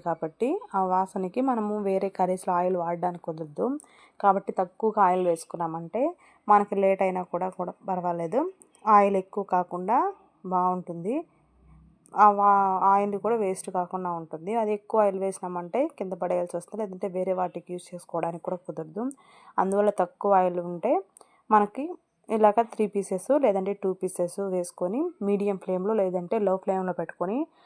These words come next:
రెండు నుంచి మూడు నిమిషాల పాటు వేయించుకున్నామంటే ఫిష్ కబాబ్ అయితే రెడీ అయిపోతుంది. వీడియో క్లిప్లో చూస్తున్నాం కదా, ఒక ప-, ఫస్ట్ వేసుకొని ఒక త్రీ మినిట్స్ లో ఫ్లేమ్లో లేదంటే మీడియం ఫ్లేమ్లో పెట్టుకొని వేయించుకున్న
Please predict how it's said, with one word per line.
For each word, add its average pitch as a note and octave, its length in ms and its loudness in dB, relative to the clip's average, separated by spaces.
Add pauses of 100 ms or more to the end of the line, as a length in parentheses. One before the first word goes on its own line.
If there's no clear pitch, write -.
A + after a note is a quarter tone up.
(280)
రెండు G#3 280 2
నుంచి G3+ 220 -4 (100)
మూడు F#3 240 -4
నిమిషాల F#3+ 300 0 (100)
పాటు F3 260 2 (720)
వేయించుకున్నామంటే F#3 840 -2 (1120)
ఫిష్ G#3+ 260 -4
కబాబ్ F#3 340 4
అయితే F3+ 280 -2
రెడీ F3 220 -2
అయిపోతుంది. F3 600 -6 (540)
వీడియో G#3 340 2
క్లిప్లో F3+ 320 -2
చూస్తున్నాం E3+ 440 -8
కదా, F#3+ 180 4 (1600)
ఒక G3 120 4 (100)
ప-, F#3+ 180 6
ఫస్ట్ G3 340 0
వేసుకొని F#3 460 -4 (520)
ఒక F#3+ 100 0 (100)
త్రీ F#3+ 200 -2
మినిట్స్ G3 300 -4
లో G3 40 2 (120)
ఫ్లేమ్లో F#3+ 360 -2 (220)
లేదంటే F#3+ 360 -2
మీడియం F#3+ 300 -2
ఫ్లేమ్లో F#3 320 -4
పెట్టుకొని F3+ 320 -4
వేయించుకున్న F3 440 -8